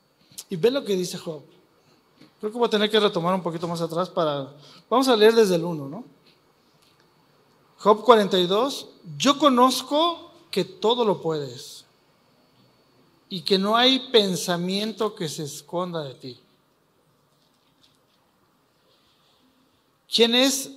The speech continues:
el que oscurece el consejo sin entendimiento? Por tanto,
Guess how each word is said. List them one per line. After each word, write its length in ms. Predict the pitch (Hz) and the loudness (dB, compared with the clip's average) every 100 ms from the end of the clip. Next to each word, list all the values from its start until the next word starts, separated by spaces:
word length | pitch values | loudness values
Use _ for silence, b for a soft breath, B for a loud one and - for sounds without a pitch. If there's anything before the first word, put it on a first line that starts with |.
| _ - | _ -6
el 180 | 190 185 | -6 -2
que 140 | 185 | -4
oscurece 840 | 160 - 175 180 208 - 233 202 | -4 -6 -4 -2 -2 0 0 0
el 140 | 185 - | -6 -6
consejo 720 | 170 156 - 185 185 233 247 | -8 -8 -6 -8 -6 -8 -10
sin 180 | - 180 | -12 -10
entendimiento? 840 | 160 147 147 143 160 180 147 143 - _ _ _ _ _ | -8 -10 -12 -10 -8 -8 -10 -18 -20 _ _ _ _ _
Por 120 | 185 | -6
tanto, 760 | 180 226 247 269 302 330 B | 2 2 4 2 2 0 B